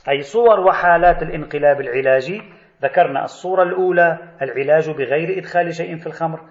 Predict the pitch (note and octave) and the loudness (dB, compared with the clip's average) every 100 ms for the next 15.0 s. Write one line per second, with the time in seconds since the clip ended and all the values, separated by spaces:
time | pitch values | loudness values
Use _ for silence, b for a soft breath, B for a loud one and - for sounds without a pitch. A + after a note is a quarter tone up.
0 | b b b - - D#3+ F#3 F#3 F#3 F3+ | b b b -20 -10 0 2 2 2 0
1 | F3 E3+ E3 D3+ C3 B2 C#3 D#3+ D#3+ D3 | 0 0 0 -2 -6 -4 2 2 2 -4
2 | C#3 D#3 - D3+ F3 D#3 D#3 G3 F3+ - | -12 -14 -2 0 0 -4 -8 -10 -14 -14
3 | E3 F3+ F3 - - _ b b b F#3+ | -8 -6 -6 -10 -20 _ b b b -8
4 | - A3 G#3 G#3 G#3 G#3 G#3 G#3+ G#3 F#3 | -4 2 2 2 0 2 2 2 -4 -2
5 | G3 - F#3+ F#3+ F#3 F#3 C3+ - B B | -4 -4 0 0 4 2 2 -6 B B
6 | C#3+ C#3+ C#3 F#3+ G3+ F3 - G3 F#3+ D#3+ | -8 -6 -8 -6 -6 -6 -4 -4 -2 -4
7 | D#3 D#3 C3+ F#3 F#3+ D#3 F3 D#3+ D#3+ F#3 | -4 -4 2 4 4 0 -2 -6 -6 -6
8 | D3+ D3+ E3+ E3+ D3 C#3 D#3 E3 F#3+ E3+ | -4 -4 0 0 0 2 4 4 0 -4
9 | F#3+ F#3 E3+ F#3 D#3+ F3 - b b b | -6 -10 -10 -14 -14 -16 -20 b b b
10 | b b D3+ F#3 - - G#3+ B3+ B3+ B3 | b b 2 2 2 -2 2 4 2 -4
11 | B3+ C4 C4 C4 C#4 C#4 - D#3+ D#3+ D#3 | 2 2 2 0 0 -2 -4 -4 -2 -4
12 | A3 F3 D3 D3 D3+ D#3 F#3 C#3+ E3 E3+ | -4 -4 -2 -2 2 4 4 2 -2 -6
13 | D3 F#3+ E3+ D#3 F#3+ E3 D3 F#3 F3 D#3 | -6 -4 -2 0 2 2 2 -2 -4 -4
14 | C#3 E3 D#3+ C#3 D3 C3+ G3+ A3 A#3 A3 | -6 -6 -8 -8 -10 -10 -10 0 0 0